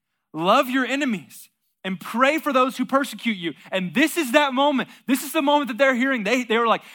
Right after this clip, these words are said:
"Yeah, we have heard. We have heard, 'Love your neighbor.' We have, we, and we do. We hate our enemy."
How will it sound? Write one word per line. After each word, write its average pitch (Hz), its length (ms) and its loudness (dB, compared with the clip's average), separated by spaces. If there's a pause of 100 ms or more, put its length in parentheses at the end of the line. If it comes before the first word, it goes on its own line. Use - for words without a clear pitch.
"Yeah, 202 120 0
we 285 120 0
have 247 260 4
heard. 214 280 -2 (140)
We 277 120 2
have 262 240 2
heard, 254 180 0
'Love 202 220 -2
your 220 80 -4
neighbor.' 196 360 -4 (160)
We 254 180 0
have, 247 200 2 (160)
we, 220 180 -12
and 175 160 -4
we 262 120 2
do. 240 220 -4
We 269 180 0
hate 247 160 -2
our 233 100 -2
enemy." 196 340 -6